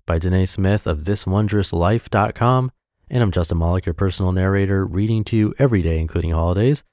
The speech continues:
usually from blogs, sometimes from books, covering productivity, happiness, living a meaningful life, all that fun stuff.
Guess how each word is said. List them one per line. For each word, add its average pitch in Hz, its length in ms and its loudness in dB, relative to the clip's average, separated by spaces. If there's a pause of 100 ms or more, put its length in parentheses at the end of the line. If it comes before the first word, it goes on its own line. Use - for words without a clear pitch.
(240)
usually 113 320 2
from 117 180 -4
blogs, 120 380 2
sometimes 120 400 -2
from 101 180 -4
books, 135 380 -2
covering 92 320 -2
productivity, 127 720 0 (300)
happiness, 123 760 0
living 113 280 2
a - 20 2
meaningful 107 400 0
life, 107 380 2 (240)
all 143 220 0
that 82 120 0
fun 80 220 -4
stuff. 85 360 -2